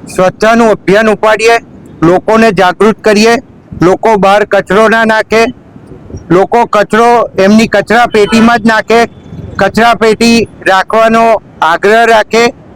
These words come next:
અને એની અંદર નગરપાલિકાની આખી ટીમ, પ્રમુખ,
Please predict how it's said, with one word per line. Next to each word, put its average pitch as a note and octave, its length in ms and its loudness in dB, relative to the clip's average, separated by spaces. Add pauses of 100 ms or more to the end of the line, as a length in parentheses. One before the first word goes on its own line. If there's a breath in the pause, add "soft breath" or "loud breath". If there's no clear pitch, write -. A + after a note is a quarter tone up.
(280)
અને A3+ 300 2
એની G#3 460 2
અંદર G#3+ 360 2 (560)
નગરપાલિકાની A3+ 1040 0 (280)
આખી F#3+ 300 -2
ટીમ, A3+ 340 2 (340)
પ્રમુખ, G#3+ 520 0